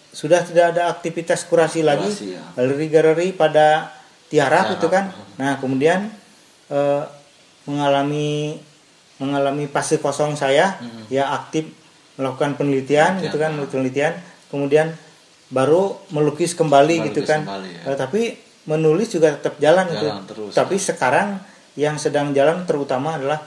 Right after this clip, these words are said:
Speaker 1: melukis gitu kan.
Speaker 2: Melukis, ya.
Speaker 1: Berkesenian lagi.
Speaker 2: Berkesenian lagi.
Speaker 1: Menulis kritik nggak, tapi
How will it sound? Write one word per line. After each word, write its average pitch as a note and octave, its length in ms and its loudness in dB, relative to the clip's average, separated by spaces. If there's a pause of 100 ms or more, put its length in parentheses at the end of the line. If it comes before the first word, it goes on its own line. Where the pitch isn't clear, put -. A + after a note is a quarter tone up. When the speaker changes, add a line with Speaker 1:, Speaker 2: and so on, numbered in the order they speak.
(240)
Speaker 1:
melukis C#3 520 -4
gitu G#2 220 -6
kan. B2+ 140 -4
Speaker 2:
Melukis, C#3 160 -8
ya. F#2 260 -14
Speaker 1:
Berkesenian C#3 460 -4
lagi. B2+ 240 -4
Speaker 2:
Berkesenian - 300 -12
lagi. - 120 -14
Speaker 1:
Menulis C#3+ 340 0
kritik E3 380 -4
nggak, F3+ 260 -2 (100)
tapi D#3+ 300 -6